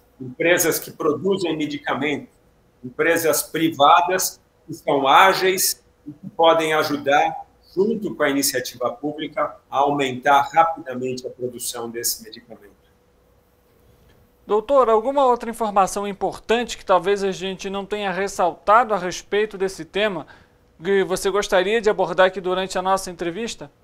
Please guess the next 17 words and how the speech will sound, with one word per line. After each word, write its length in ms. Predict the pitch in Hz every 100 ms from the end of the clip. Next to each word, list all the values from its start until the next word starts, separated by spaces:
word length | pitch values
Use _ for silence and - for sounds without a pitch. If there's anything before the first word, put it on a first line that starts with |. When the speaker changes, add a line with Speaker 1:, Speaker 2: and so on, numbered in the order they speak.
| _ _ _ _ _ _ _ _
Speaker 1:
Não, 160 | 226 226
eu 140 | 226
quero 260 | 226 240 220
ressaltar 560 | 208 202 180 151 - 185 143 -
que 380 | 175 175 190 -
nós 280 | 160 196 -
médicos 440 | 170 185 175 147
não 200 | 165 175
so-, 320 | - 175 - -
não 180 | 165
somos 380 | 165 175 160 -
contra 580 | - 170 170 165 165 165 _ _
absolutamente 1080 | 196 202 - 185 170 165 147 135 156 294 -
a 580 | - - _ _ - 143
Hemobras. 580 | 151 135 127 131 127 120
Nós 200 | 135 -
somos 260 | - -